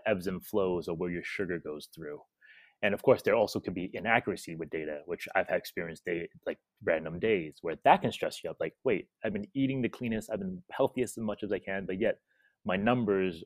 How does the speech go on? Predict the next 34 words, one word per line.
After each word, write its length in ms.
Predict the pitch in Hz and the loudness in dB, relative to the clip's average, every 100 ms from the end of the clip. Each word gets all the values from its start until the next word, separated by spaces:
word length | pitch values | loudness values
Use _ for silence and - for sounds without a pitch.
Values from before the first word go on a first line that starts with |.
| - | -6
are 80 | 90 | -6
completely 520 | - 92 - 104 92 | -6 -10 -2 -2 0
off 180 | 90 - | -2 -4
the 80 | 87 | -8
charts." 520 | - 95 - - - _ _ _ _ - | -6 -8 -12 -20 -20 _ _ _ _ -4
And 120 | 98 | 6
that 160 | 107 - | 6 6
comes 240 | 107 - | -2 0
with 160 | 95 - - | -4 -2 2
false 200 | 85 - | 2 2
positives 600 | - 90 87 87 85 85 87 | 0 0 0 -6 -6 -8 -8
or 160 | 85 80 | -4 -4
just 220 | - 78 | -6 -10
inaccuracy 560 | - 82 80 87 - 80 | -10 -8 -8 -8 -10 -12
of 120 | 73 | -10
data. 300 | 85 78 71 - _ - - _ _ _ _ - | -8 -8 -10 -14 _ -20 -20 _ _ _ _ 0
So 260 | 117 104 | 6 6
it's 220 | 110 - | 4 2
not 180 | 143 135 | 6 6
so 120 | 139 | 6
much 280 | 117 110 - | 6 4 4
of, 280 | 113 90 - | 2 2 0
of 320 | 101 85 80 - _ _ _ | 0 0 -2 -14 _ _ _
having 320 | - 120 101 87 | 2 4 4 2
data 420 | 92 92 87 85 | 2 4 2 2
is 260 | 92 85 73 | 2 0 0
the 160 | - | -4
end 120 | 92 92 | 0 2
all 100 | 80 | 2
be 180 | 90 | 2
all. 220 | 82 76 - | 0 0 -4
It's 100 | - | -2
having 280 | 110 98 | -2 0
data, 360 | 90 82 82 | -2 -2 -2